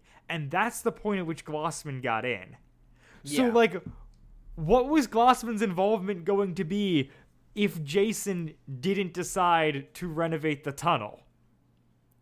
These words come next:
Speaker 2: Uh, probably do the same thing they did with the Edgebiter thing and plant evidence and
Speaker 1: So
Speaker 2: such.
Speaker 1: Jason just, like, accidentally into Glossman's plan already?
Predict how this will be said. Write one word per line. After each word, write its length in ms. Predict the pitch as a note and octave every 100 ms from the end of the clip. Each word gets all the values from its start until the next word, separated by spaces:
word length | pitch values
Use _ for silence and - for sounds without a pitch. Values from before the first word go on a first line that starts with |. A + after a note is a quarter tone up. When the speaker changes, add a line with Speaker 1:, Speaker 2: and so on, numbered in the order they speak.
| _ _ - D#3
Speaker 2:
Uh, 680 | D#3+ D#3 D3+ D3 C#3+ C3+ B2+ _ _ _ _ _ - A#2+
probably 380 | B2 D3 C#3 C3+
do 100 | C3
the 100 | B2
same 200 | C3+ B2
thing 160 | B2+ B2
they 100 | A2
did 120 | A#2
with 120 | A#2
the 120 | G#2
Edgebiter 500 | G2+ A#2 - B2+ C#3
thing 300 | C3 C#3 D3+
and 200 | B2 G#2+
plant 460 | - A#2+ A#2 A#2+ - _ _ _ _ -
evidence 540 | A#2 A#2+ A#2+ B2 - A#2
and 300 | G#2+ G#2 - _ _ _ _ _ _ _ _ _ _
Speaker 1:
So 140 | - G#3
Speaker 2:
such. 80 | E3+
Speaker 1:
Jason 320 | B3 A#3+ A#3
just, 180 | G#3 G#3+
like, 280 | G3 - - -
accidentally 1300 | C3+ F3 - - F3 C#3 C3+ D#3 F#3+ G3+ G#3+ F#3 -
into 460 | D#3+ D#3 D#3+ - F3
Glossman's 680 | D3 C#3 D3 - D#3+ D3+ C3
plan 500 | - - C3 D3 D3+
already? 640 | C3+ A#2+ G#2 B2 C4+ E4